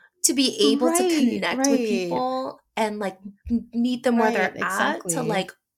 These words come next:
Speaker 1: make use of that doctorate. And that's, that's honestly,
Speaker 2: Right.
Speaker 1: like, one, it was so interesting 'cause that's one of the reasons why I also kinda, like,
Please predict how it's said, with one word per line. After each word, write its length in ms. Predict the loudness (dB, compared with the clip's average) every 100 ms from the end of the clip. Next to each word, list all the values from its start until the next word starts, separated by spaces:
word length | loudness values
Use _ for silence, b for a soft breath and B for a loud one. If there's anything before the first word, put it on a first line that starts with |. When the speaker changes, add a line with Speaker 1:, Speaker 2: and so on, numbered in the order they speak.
| -4
Speaker 1:
make 400 | 0 2 2 -2
use 280 | -4 -4 -4
of 120 | -2
that 200 | -4 -2
doctorate. 500 | -6 -6 -10 -10 -8 -6
And 140 | -2
that's, 340 | 0 0 0 -2 b b b b b _ _ _
that's 300 | -2 0 0 0
honestly, 380 | -2 0 -2 -2
Speaker 2:
Right. 160 | -4 -6
Speaker 1:
like, 20 |
one, 640 | -10 -14 -8 -4 -2 -4 -8 _ _ _ _ _ _ _ 2
it 100 | 4
was 160 | 4
so 140 | 4 2
interesting 340 | 0 -2 -2
'cause 160 | -2 -4
that's 220 | -4 -2
one 140 | -2 -2
of 60 |
the 120 | -4
reasons 440 | -4 -4 -4 -6 -8
why 500 | -8 -4 -2 -4 -6 -8
I 180 | -6 -6
also 300 | -8 -6 -8 -10 -12
kinda, 280 | -8 -8
like, 340 | -8 -10 -12